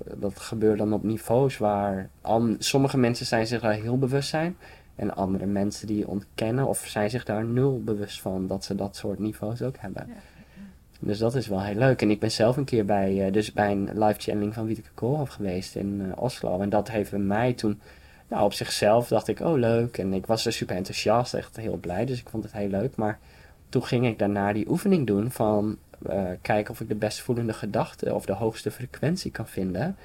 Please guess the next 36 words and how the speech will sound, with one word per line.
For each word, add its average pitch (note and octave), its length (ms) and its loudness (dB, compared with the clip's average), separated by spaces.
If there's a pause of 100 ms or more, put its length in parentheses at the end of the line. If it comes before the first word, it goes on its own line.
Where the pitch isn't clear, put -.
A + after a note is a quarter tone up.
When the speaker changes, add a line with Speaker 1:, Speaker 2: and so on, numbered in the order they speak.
(340)
Speaker 1:
En A2+ 140 0
opeens B2+ 440 0
had C3 160 -2
ik - 140 -10
toegang A#2 440 0
tot G2 180 -2
dingen G#2 320 0
die A#2+ 140 -4
ik A2 100 -8
daarvoor B2+ 340 2
niet G#3 160 2
had. G#2+ 260 0
En G#2 100 2
ik A2+ 60 2
dacht A2+ 120 0
van, C3 220 -4
hmm, D3 440 4 (1080)
ik, - 200 -10 (120)
ik B2 180 -8
denk B2+ 180 6
dat A#2 120 4
dat B2 180 -2
toch, - 380 0
dat C3 260 0
ik B2+ 200 -4
in B2+ 180 0
die A2+ 200 0
ruimte A2 360 0
en D3 80 0
die B2 120 -2
frequentie - 500 -4
ben D#3+ 120 -4
geweest, D#3+ 400 0
dat B2 120 0
dat B2 200 -4
ook C#3 320 0